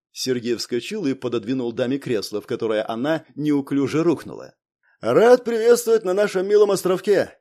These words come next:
Николай", представился мужчина и пожал поочерёдно руки Гурову и Вячеславу. Ольге он церемонно кивнул. "Что мы тут пьём?" "Знаю, чего не хватает дамам к тонким и изысканным напиткам".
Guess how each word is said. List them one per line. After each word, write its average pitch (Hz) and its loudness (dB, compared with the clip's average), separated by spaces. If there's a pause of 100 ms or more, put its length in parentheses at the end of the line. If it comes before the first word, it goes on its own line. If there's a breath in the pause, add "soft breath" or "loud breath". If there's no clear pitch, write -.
Николай", 135 0 (300)
представился 117 -2
мужчина 170 -6
и 139 -6
пожал 139 -4
поочерёдно 123 -4 (120)
руки 120 -6
Гурову 170 0
и 139 -4
Вячеславу. 120 -10 (320)
Ольге 180 2 (160 loud breath)
он 147 -2
церемонно 135 -4
кивнул. 110 -8 (380)
"Что - -2
мы 220 2
тут 202 2
пьём?" 208 2 (320)
"Знаю, 143 2
чего 131 -2
не 151 0
хватает 131 0
дамам 180 0
к - -20
тонким 190 0
и - -8
изысканным 170 -2
напиткам". 202 -4